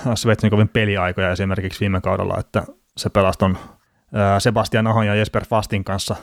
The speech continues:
pääosin, ja niillä oli semmoinen kolmisen sataa minuuttia esimerkiksi viisi vastaan viisi peliaikaa yhdessä, niin Karhunen Harjankäs teki kaksitoista maalia siinä aikana, kun Svetsnikov ja Jesper Fast oli kentällä. Sitten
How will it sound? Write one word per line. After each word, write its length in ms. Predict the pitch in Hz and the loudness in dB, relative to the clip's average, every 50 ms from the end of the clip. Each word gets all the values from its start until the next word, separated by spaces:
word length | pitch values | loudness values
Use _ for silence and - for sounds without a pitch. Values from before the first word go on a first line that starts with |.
| - - - _ _ | -14 -20 -20 _ _
pääosin, 560 | - 117 107 98 95 95 98 - 104 101 104 - - - - | -2 0 0 0 0 -2 -4 -4 -4 -6 -6 -8 -10 -6 -2
ja 240 | 107 98 98 - - - - - | -2 -2 -2 -4 -6 -12 -16 -14
niillä 300 | 120 107 104 101 98 - - - _ _ _ | -6 -4 -2 -2 -2 -4 -8 -16 _ _ _
oli 140 | 123 113 110 | -4 -2 0
semmoinen 240 | - 110 104 104 104 | 2 2 4 4 4
kolmisen 360 | - 107 101 101 104 101 101 | 4 2 2 4 2 2 2
sataa 180 | - - 101 98 | 2 0 0 0
minuuttia 260 | 95 95 95 - 101 | 0 -2 0 0 0
esimerkiksi 460 | 95 101 101 98 92 - - - - | 0 0 -2 -2 -4 -6 -8 -6 -4
viisi 180 | 101 101 101 - | -4 -4 -2 -2
vastaan 380 | - 101 - - 98 98 95 | -4 -6 -2 0 -2 0 0
viisi 200 | 98 95 98 - | 0 -2 -2 0
peliaikaa 640 | - 98 92 92 92 87 90 98 - - 104 104 98 | 0 0 0 2 0 0 -2 -4 -2 0 0 0 0
yhdessä, 420 | 104 - - 117 - - - 117 | -2 -8 -6 -8 -8 -6 -6 -6
niin 120 | 104 104 - - - - _ | -6 -6 -10 -12 -20 -20 _
Karhunen 380 | - 101 107 104 107 107 101 101 | -2 -2 0 2 2 2 4 4
Harjankäs 380 | 113 113 107 101 101 98 - | 4 4 2 2 0 -2 -2
teki 160 | - 104 104 | 0 0 2
kaksitoista 500 | 95 - 98 92 - - 117 101 - - | 2 2 2 0 0 0 0 0 0 0
maalia 260 | 98 92 87 90 90 - | -2 0 0 -2 -2 -2
siinä 180 | - 95 95 87 | -2 -2 0 0
aikana, 300 | 92 95 95 104 117 - - _ _ _ _ - | 0 0 2 0 0 0 -2 _ _ _ _ -16
kun 100 | - - - _ _ _ _ _ _ _ _ _ - | -14 -14 -14 _ _ _ _ _ _ _ _ _ -12
Svetsnikov 500 | - - 107 98 - - 104 101 95 98 | -6 -2 -2 -2 0 0 0 0 2 2
ja 140 | 98 95 - - - - - | 0 0 -2 -4 -10 -4 -2
Jesper 340 | 127 107 101 - - 101 | 0 0 0 0 0 -2
Fast 300 | - - 107 101 - - | 0 0 0 0 0 0
oli 140 | 104 98 95 | -2 -4 -2
kentällä. 380 | - 98 95 95 98 95 98 104 - _ - - _ _ _ _ _ _ _ | -2 -2 -2 -2 -2 -2 -2 -4 -6 _ -20 -20 _ _ _ _ _ _ _
Sitten 460 | - 143 135 - - - 156 180 | 0 0 0 0 0 0 0 0